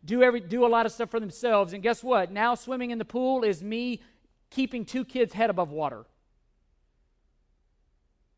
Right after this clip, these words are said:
The, the question is, is my content, is it about me? Or is it about the gospel?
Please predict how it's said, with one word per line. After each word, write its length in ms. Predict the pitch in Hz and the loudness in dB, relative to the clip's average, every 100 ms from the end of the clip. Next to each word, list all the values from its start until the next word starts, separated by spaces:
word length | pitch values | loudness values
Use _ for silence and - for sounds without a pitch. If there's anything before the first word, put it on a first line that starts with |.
| _ _ _ _ _ _ _ _ _ _ _ _ _ _ _ | _ _ _ _ _ _ _ _ _ _ _ _ _ _ _
The, 100 | 226 | -10
the 120 | - 233 | -8 -2
question 460 | - 320 - 285 | 4 4 4 -4
is, 140 | 240 214 | -2 -2
is 240 | 226 202 | -4 0
my 180 | 226 277 | 4 4
content, 400 | 277 254 294 262 | 2 -6 -6 -6
is 160 | 233 | -6
it 80 | 277 | -4
about 220 | 285 262 | 2 2
me? 400 | 233 262 349 349 _ _ _ _ _ _ _ _ _ _ _ _ _ _ _ _ | 2 -2 -2 -8 _ _ _ _ _ _ _ _ _ _ _ _ _ _ _ _
Or 120 | 240 | 4
is 100 | 247 | 6
it 80 | 262 | 4
about 200 | 247 233 | 4 4
the 60 | 208 | 4
gospel? 520 | 208 190 - 147 | 4 4 0 -18